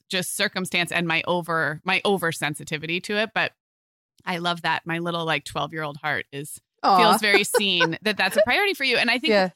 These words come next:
Speaker 1: I think we do this too. And I would also say that parents deserve a chance to seen, to, to be heard, um, and a chance to speak. And I think interrupting at the, the dinner table, if you're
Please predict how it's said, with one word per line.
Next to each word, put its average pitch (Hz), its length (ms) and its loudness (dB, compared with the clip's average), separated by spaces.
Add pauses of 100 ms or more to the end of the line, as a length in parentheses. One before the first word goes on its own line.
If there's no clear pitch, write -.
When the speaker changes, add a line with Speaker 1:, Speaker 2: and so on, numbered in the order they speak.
(160)
Speaker 1:
I 254 100 2
think 349 200 -2
we 370 120 2
do 262 160 -2
this 233 180 -2
too. 339 160 -2
And 320 120 2
I 240 80 2
would 226 100 0
also 247 300 0
say 220 260 -2
that 196 220 -2 (100)
parents 269 540 0
deserve 190 340 -2
a 170 60 0
chance 165 380 -4
to 180 120 -10
seen, 175 420 -2 (300)
to, 185 200 -2 (120)
to 214 100 -2
be 180 180 -2
heard, 170 440 0 (340)
um, 175 280 0
and 180 140 0
a 175 60 0
chance 175 320 -4
to 180 120 -10
speak. 175 300 -6
And 170 100 0
I 165 80 0
think 190 240 -6 (420)
interrupting 165 640 -2 (100)
at 147 200 -2
the, 180 220 -4
the 190 100 -2
dinner 233 300 0
table, 180 340 -2
if 180 140 -2
you're 175 180 0